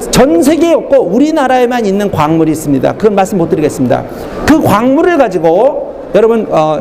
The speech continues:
뭐 히토류니 뭐 이런 건 들어보셨을 거예요. 근데 그 히토류보다 더 뛰어난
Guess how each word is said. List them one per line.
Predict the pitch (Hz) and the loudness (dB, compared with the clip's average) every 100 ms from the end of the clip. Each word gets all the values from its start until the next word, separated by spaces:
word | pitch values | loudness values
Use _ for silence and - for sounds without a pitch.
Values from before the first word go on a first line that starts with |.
| - | -4
뭐 | 165 | -2
히토류니 | 175 320 320 320 277 233 | 0 0 2 2 2 0
뭐 | |
이런 | 226 226 | 0 0
건 | 208 | 0
들어보셨을 | 208 196 180 - 151 | 0 2 0 -4 -4
거예요. | - 135 165 139 | 0 2 2 0
근데 | 185 202 | -2 0
그 | 247 277 | 0 2
히토류보다 | 320 320 359 330 294 208 214 - - | 0 0 0 0 0 0 0 -4 -6
더 | - 190 226 240 | 0 2 2 -2
뛰어난 | 302 294 277 262 | 0 0 0 -2